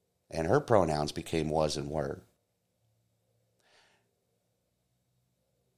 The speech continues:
But at the same time, our society has rallied around the perpetrator.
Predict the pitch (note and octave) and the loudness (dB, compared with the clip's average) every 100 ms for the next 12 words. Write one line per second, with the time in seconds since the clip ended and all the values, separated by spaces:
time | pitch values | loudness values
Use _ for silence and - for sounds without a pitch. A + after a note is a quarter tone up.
0 | _ _ _ _ _ _ B2+ A#2 - G2+ | _ _ _ _ _ _ 0 0 2 4
1 | C3 A#2+ A2 A2 A#2+ G#2+ D#2+ D2+ E2 - | 6 4 2 0 2 4 2 -2 -12 -20
2 | _ _ - A2 - G2+ - A2+ G2+ F#2+ | _ _ 0 2 2 0 4 6 6 2
3 | F2 F2 F#2 F#2+ F#2+ F#2+ F2 E2 F2 E2 | 0 -2 2 4 4 4 0 0 2 2
4 | D#2 - F#2 - - D2 D2 - | -2 -4 -4 -4 -8 -8 -8 -10